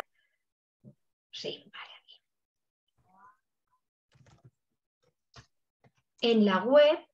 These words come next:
hay además distintos vídeos de ediciones pasadas, pero ante la duda de cómo cortar las hojas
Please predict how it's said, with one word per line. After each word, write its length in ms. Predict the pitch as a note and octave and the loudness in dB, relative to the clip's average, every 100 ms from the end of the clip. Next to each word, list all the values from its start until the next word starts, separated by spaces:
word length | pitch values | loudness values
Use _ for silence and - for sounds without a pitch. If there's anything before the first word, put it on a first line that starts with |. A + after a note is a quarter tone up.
| _ _ _ _ _ | _ _ _ _ _
hay 280 | G#3+ A3 A#3+ | 0 0 2
además 640 | A3 G3+ G#3 B3 B3 C#4 F#3 | 0 0 0 0 0 -2 -8
distintos 600 | F#3 - G3+ G3 F#3+ E3+ | -10 -4 -2 -2 -2 0
vídeos 760 | C4 C4 C4 D#4 - - _ _ _ _ _ _ _ _ _ _ _ - | 0 4 6 4 -2 -16 _ _ _ _ _ _ _ _ _ _ _ -6
de 200 | G#3 A#3+ | 2 4
ediciones 480 | A3 F#3+ G#3+ B3 - | 2 0 0 0 -2
pasadas, 840 | A#3 - C#4 C4+ B3+ E4+ - _ _ - | -4 0 0 2 0 -2 -10 _ _ -2
pero 480 | A#3+ A#3 C4 - _ _ _ _ - | 0 2 -2 -6 _ _ _ _ -6
ante 260 | G#3 G3+ | -4 -2
la 160 | F#3 F3 | -4 -4
duda 300 | G#3 A3 - | -4 0 0
de 280 | A#3 - - | 2 0 -2
cómo 420 | G3+ G3 F#3+ F#3+ | -4 -2 0 -2
cortar 480 | G3+ F#3 - F3+ F3 | 0 -2 -2 -8 -6
las 260 | C3 - C4 | -8 -4 0
hojas 760 | C#4+ - B3 A#3 A#3+ A#3+ - | 2 4 4 4 2 -4 -16